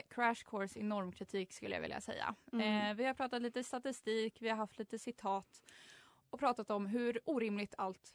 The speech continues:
Speaker 1: egentligen är.
Speaker 2: Mm.
Speaker 1: Eh, och vi vill väl, eh, belysa lite hur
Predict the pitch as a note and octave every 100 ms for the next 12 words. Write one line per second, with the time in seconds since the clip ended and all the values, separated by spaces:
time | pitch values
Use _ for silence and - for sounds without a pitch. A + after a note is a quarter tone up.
0 | - A3 F#3 F#3 A3 - - G#3 - _
1 | _ _ _ - B3+ G#3+ A#3 A3+ A3 G#3
2 | - A#3+ B3 A#3+ A#3 A3+ G#3+ G#3+ G#3+ A3
3 | A3 A3 G#3+ G3+ - G3+ F#3+ - F#3 F#3
4 | G3+ F#3+ F#3+ F#3